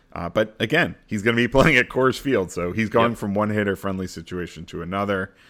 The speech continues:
Speaker 1: Um, I, I just feel like this guy has some, you know, five category potential. I, I mean, I don't actually think he's gonna hit three hundred. I don't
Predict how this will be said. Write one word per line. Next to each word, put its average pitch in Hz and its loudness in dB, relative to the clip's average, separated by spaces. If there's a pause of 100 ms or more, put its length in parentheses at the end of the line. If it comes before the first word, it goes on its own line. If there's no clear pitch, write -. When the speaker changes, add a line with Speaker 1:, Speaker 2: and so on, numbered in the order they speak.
(380)
Speaker 1:
Um, 82 -8
I, 110 0
I 113 8
just 131 -2
feel 123 -4
like 107 -2
this 104 -8
guy 90 -2 (340)
has 90 -4
some, 85 -8 (800)
you 104 -6
know, 82 -8
five 92 -2
category 85 -6
potential. 82 -10
I, 87 -6
I 110 -2
mean, 113 -2
I 110 0
don't 135 0 (280)
actually 92 -6
think 90 -12
he's - -14
gonna 90 -8
hit 90 -8
three 92 -8
hundred. 87 -8
I 82 -10
don't 90 -10